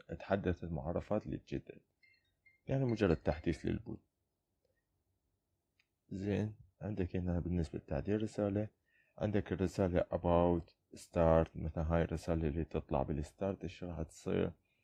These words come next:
عندك رسالة بالجيت كارد تقدر تعدل عليها، وتشوز كارد وكلها تقدر تعدل.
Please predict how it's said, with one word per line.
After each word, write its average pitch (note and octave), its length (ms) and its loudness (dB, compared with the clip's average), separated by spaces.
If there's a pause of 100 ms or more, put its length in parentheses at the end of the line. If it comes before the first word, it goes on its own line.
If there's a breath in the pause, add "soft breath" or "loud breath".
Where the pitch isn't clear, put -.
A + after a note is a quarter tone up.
(360 loud breath)
عندك F2 260 -2
رسالة E2 300 0
بالجيت - 400 -6
كارد G#2+ 280 0
تقدر F#2 360 -2
تعدل F#2 400 -2
عليها، E2 640 0 (440 soft breath)
وتشوز - 440 -6
كارد F#2 480 2 (100)
وكلها G2+ 480 -2
تقدر D2+ 320 -2
تعدل. - 440 -8